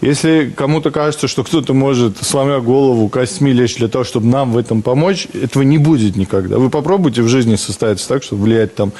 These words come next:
на людей вокруг, и кроме своей семьи найдите, чтобы кто-то вас поддержал. Поэтому здесь это просто необходимо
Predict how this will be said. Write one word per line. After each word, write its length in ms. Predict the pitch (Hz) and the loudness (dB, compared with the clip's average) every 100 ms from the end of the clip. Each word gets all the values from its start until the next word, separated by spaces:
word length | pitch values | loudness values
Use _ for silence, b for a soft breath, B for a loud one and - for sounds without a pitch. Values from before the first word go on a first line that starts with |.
| B B B | B B B
на 80 | 117 | 0
людей 300 | 131 139 196 | 2 2 2
вокруг, 420 | 156 117 117 104 | 2 0 -2 -2
и 60 | 110 | -2
кроме 220 | 131 131 | 0 0
своей 220 | - 127 | 0 0
семьи 260 | 113 131 160 | 2 2 2
найдите, 320 | 139 107 117 | 2 0 0
чтобы 200 | - 101 | -2 -4
кто-то 260 | - 110 107 | -2 -2 -2
вас 100 | 98 | -2
поддержал. 500 | - 95 107 95 85 | -4 -2 0 0 -2
Поэтому 300 | 101 98 113 | -4 0 0
здесь 200 | 117 190 | 0 0
это 160 | - 120 | -2 -4
просто 360 | 131 151 151 | -2 -2 0
необходимо 640 | 113 110 95 123 123 117 | 0 0 0 -2 0 0